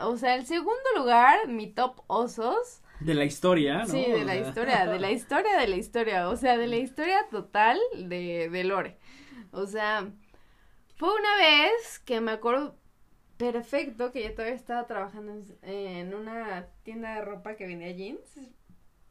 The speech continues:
Speaker 2: Dilo,
Speaker 1: Que
Speaker 2: dilo.
Speaker 1: este,
Speaker 2: Levi's.
Speaker 1: no, no, no.
Speaker 2: Ah. <laughs>
Speaker 1: Total que, este, estaba trabajando en esta, en esta tienda.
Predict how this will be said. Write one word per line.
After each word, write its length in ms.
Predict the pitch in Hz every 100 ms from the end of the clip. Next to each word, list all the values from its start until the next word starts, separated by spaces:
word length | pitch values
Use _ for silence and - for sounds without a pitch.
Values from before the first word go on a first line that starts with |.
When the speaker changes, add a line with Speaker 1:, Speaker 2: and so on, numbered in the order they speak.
| _ - - - - - _ _
Speaker 2:
Dilo, 260 | 220 147 220
Speaker 1:
Que 360 | 233 233 233 220
Speaker 2:
dilo. 220 | - -
Speaker 1:
este, 520 | 240 247 247 247 208 -
Speaker 2:
Levi's. 320 | 143 147 143
Speaker 1:
no, 360 | 240 247 262 294
no, 140 | 285
no. 40 |
Speaker 2:
Ah. 1080 | 269 269 294 196 202 233 233 233 240 160 214 480 571 508 381
<laughs> 300 | 320 254 -
Speaker 1:
Total 440 | 247 247 269 277
que, 380 | 330 320 294 226
este, 580 | 208 - - 220 - -
estaba 240 | 226 269
trabajando 380 | 277 233 233 233
en 60 |
esta, 540 | 240 240 240 240 226 214
en 680 | 190 - 202 - - 214 226
esta 220 | 233 240
tienda. 380 | 277 226 220